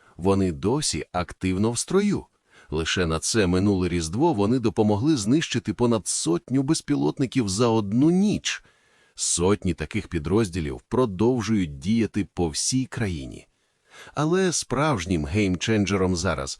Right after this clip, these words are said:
став стрімкий розвиток дронів-перехоплювачів. Сприймайте їх як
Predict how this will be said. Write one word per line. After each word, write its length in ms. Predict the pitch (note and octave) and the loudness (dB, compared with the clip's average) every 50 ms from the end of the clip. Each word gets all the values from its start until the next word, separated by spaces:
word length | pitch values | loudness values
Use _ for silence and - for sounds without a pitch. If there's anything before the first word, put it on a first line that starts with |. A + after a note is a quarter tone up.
| - - _ | -16 -20 _
став 380 | _ - - - D#3 D3+ D3 A#2+ | _ -10 -2 0 2 2 2 0
стрімкий 680 | - - - - A2 G2+ G2+ - - - F#3 F#3 C#3+ G#2 | -2 -4 -2 -2 0 0 0 0 -2 -2 0 0 2 2
розвиток 580 | F#2 G#2+ C#3 D#3 C3+ C3 B2+ - A2+ G2 E2 | 2 2 2 0 0 0 -2 0 -2 -4 -4
дронів-перехоплювачів. 1500 | D2+ C#2 E2+ G#2 A#2+ C3 B2+ B2+ A#2 G2+ - C3+ B2 B2+ A#2+ - - D3 B2+ - - D2 - - - - - - - - _ _ _ _ _ _ _ - - _ | -4 -2 0 2 2 4 2 2 0 0 -2 -2 -2 -2 -4 -2 0 0 0 0 0 -4 -6 -6 -8 -8 -10 -10 -14 -16 _ _ _ _ _ _ _ -20 -20 _
Сприймайте 580 | - - - A3 A#3+ B3 B3 B3 A#3+ A3+ - G3+ | -12 -4 -2 0 0 2 2 2 0 0 -2 -2
їх 300 | F#3 F#3 F3+ D#3 - - | 0 0 0 -2 0 0
як 320 | C#3 C3 B2 - - - | 2 2 2 0 -6 -8